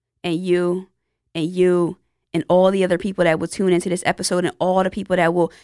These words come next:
check out Ajua's book. And we're gonna continue this healing journey, and I'm gonna keep using my voice. And so I pray that you get something from this episode. Something's gotta be in there for you. It has to be. At least that's my prayer.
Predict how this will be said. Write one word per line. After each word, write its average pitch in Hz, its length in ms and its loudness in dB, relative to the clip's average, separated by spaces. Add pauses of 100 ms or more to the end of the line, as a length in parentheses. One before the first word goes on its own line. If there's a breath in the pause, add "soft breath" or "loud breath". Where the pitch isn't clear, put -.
check 190 260 0
out 175 200 4
Ajua's 175 500 -2
book. 180 380 -2 (800)
And 185 100 2
we're 185 100 4
gonna 190 160 4
continue 190 320 -4
this 180 140 0
healing 185 380 2
journey, 180 260 2
and 175 100 4
I'm 175 80 0
gonna 175 140 2
keep - 240 -10
using 185 260 -4
my 165 120 0
voice. 185 340 0
And 175 100 -2
so 165 140 0
I 160 140 2
pray 196 480 2 (220 soft breath)
that 175 200 -4
you 175 60 -6
get 175 180 0
something 190 320 -2
from 170 220 -2
this 165 160 -4
episode. 170 600 0 (240 soft breath)
Something's 226 540 0
gotta 190 240 4
be 185 220 0
in 180 100 0
there 165 200 -2
for 170 260 -2
you. 156 220 -8 (100)
It 156 100 -2
has 180 400 -2
to 175 140 -10
be. - 260 -12 (240)
At 180 100 -2
least 196 200 0
that's 175 200 0
my 156 140 -4
prayer. - 440 -6